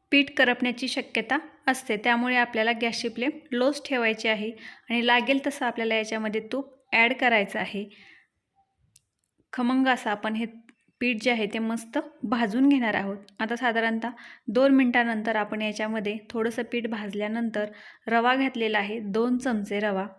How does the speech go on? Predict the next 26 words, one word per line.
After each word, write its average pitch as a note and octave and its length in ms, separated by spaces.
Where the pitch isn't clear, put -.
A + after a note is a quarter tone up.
यामुळे A3+ 440
खूप C4 260
छान B3 220
असं B3 180
लाडूंना A3+ 400
टेक्स्चर A#3 360
येतं. G#3+ 320
आता A#3 160
रवा A#3+ 220
घातल्यानंतर A#3 480
आपण A3+ 320
पुन्हा A3 340
थोड्या A3 280
वेळ A3+ 160
हे A#3 160
भाजून A3+ 440
घेतलेलं A3+ 360
आहे. G#3 100
आता G#3 240
पाहू A#3+ 160
शकता A#3+ 320
हलकासा A3+ 440
याचा G#3 240
रंग A3+ 260
आपल्याला G#3+ 400
बदललेला A3 560